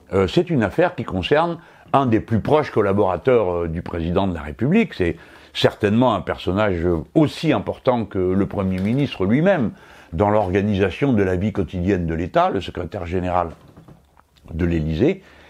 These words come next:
Et cet homme avait, euh, un problème dans une affaire quand il était au ministère de l'Économie. Euh,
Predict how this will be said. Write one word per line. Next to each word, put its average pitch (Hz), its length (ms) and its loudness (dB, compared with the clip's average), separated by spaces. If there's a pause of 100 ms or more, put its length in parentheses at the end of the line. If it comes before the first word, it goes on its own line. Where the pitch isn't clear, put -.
(180)
Et 113 160 2
cet - 280 0
homme 147 180 4
avait, 104 320 2
euh, 87 300 2 (340)
un 98 100 2
problème 107 520 2
dans 101 160 2
une 95 220 0
affaire 117 480 0
quand 92 220 -4
il 90 120 -2
était 110 340 0
au 101 80 0
ministère 90 540 0
de 82 120 -6
l'Économie. 87 840 0
Euh, 92 180 2